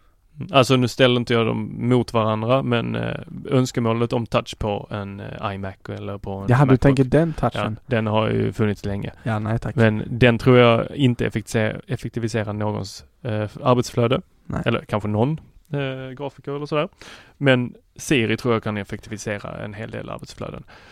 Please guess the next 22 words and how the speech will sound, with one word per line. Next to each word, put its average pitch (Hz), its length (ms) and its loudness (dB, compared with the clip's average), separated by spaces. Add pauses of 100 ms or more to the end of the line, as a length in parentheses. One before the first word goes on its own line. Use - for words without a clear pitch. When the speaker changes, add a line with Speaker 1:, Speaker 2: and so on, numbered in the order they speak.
(300)
Speaker 1:
När 170 120 2
det 165 80 2
kommer 147 240 2
till 120 260 -2 (340)
saker 135 260 0
som 117 120 -10
man 113 160 -8
lär - 160 -6
sig, 110 240 -16
som 120 140 -16
att, - 260 -20 (320)
eh, 117 100 -10 (880)
eller 120 180 -8 (360)
som 120 280 -4 (140)
man 120 240 -2
lär 120 260 4
sig 107 200 -4
göra 110 360 0
snabbare 107 460 -6
med 110 240 -8
Siri. - 340 -2
Speaker 2:
Ja. 110 100 0